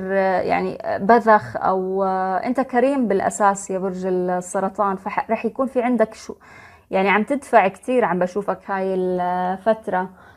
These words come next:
آه، وممكن يكون معناه إنه فعلًا ثروة جاية في الطريق، أو، آه، يعني، عم، الشغل اللي عم تشتغله قبل شوي قلنا عنه كله والمحاولات عم بتكون، آه، كتير، آه، يعني، كتير، آه، مثمرة،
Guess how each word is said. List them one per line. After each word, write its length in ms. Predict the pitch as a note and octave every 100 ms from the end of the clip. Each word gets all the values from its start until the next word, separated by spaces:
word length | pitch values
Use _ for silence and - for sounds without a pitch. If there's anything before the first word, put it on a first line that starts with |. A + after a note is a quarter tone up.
| _ _ -
آه، 380 | G3 G3 F#3+
وممكن 380 | G3 A#3 D4+ C#4+
يكون 720 | B3+ D4 C#4 C4 A#3+ A3+ G#3+
معناه 460 | A3+ A3 B3+ C4 -
إنه 300 | A3+ A3 A3
فعلًا 400 | A3 A#3+ A#3+ A#3
ثروة 460 | - B3 A#3 A3+
جاية 360 | G#3 A3+ A#3 A3
في 120 | G#3+
الطريق، 640 | A3 - G#3 A3 A#3+ -
أو، 400 | - G#3 G3 G3
آه، 520 | F#3+ F#3+ F#3+ F#3 - F#3
يعني، 440 | F#3 G3+ G3+ -
عم، 200 | F3+ F#3+ -
الشغل 360 | - B3+ A#3+
اللي 140 | A#3 G#3
عم 120 | F#3+
تشتغله 480 | G3 - B3 A3+ G#3+
قبل 200 | F#3 G3+
شوي 300 | A#3+ A3+ A3+
قلنا 240 | G#3+ G#3
عنه 300 | F#3 A3 G#3
كله 360 | G3 A#3+ A#3 A3
والمحاولات 920 | G3 F#3+ G3+ G3+ G3 G3 G3+ A3+ A3+
عم 200 | F3+ A3+
بتكون، 580 | A3 - - G#3+ A3+ C4 - - - _ -
آه، 360 | F#3 F#3 -
كتير، 600 | F#3+ - A#3+ B3 B3 A#3 F#3+
آه، 600 | F#3 F3 E3+ E3 - -
يعني، 600 | - - E3 F3 F3+ F#3
كتير، 560 | - - A#3 A3 G3 F#3+
آه، 200 | F#3 F#3+
مثمرة، 720 | A#3 A#3 A3+ G#3 G3+ C4